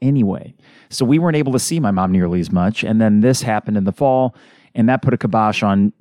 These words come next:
really hanging out at all from November until now. Fortunately, last week, uh, and, you know, they had gotten vaccinated.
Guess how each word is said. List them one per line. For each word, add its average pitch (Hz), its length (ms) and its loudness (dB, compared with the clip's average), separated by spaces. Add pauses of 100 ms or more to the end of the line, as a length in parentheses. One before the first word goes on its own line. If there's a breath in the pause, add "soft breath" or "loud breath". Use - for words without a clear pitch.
really 117 240 0
hanging 104 320 2
out 98 260 -2
at 98 160 -4
all 95 440 -2
from 110 220 -2
November 98 380 0
until 98 280 -2
now. 95 380 -4 (520 soft breath)
Fortunately, 151 500 0
last 117 360 -2
week, 98 380 -4 (560)
uh, 110 200 -4
and, 135 180 -2
you 117 60 4
know, 107 80 2
they 110 80 2
had 123 100 2
gotten 107 200 0
vaccinated. 101 680 0